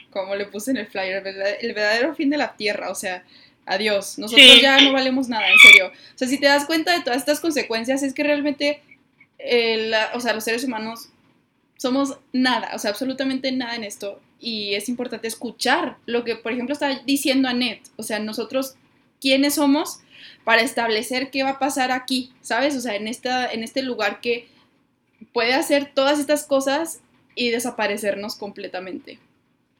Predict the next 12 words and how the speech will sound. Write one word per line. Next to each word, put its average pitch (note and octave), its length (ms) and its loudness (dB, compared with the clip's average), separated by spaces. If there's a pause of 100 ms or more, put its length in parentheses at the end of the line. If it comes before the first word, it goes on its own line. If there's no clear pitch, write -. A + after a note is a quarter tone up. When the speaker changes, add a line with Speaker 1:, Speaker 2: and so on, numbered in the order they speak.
(200)
Speaker 1:
¿no? A3+ 300 -8 (340)
No B3+ 120 0
sé C#4 140 0
si D4 440 0
vas C4 220 -2
a C#4 60 2
agregar A#3+ 320 0
algo B3 260 -2
más, C4 340 -2
Annette. C#4+ 500 -4 (2500)
Speaker 2:
Ah, A#3+ 160 4 (840)
no, C4+ 260 6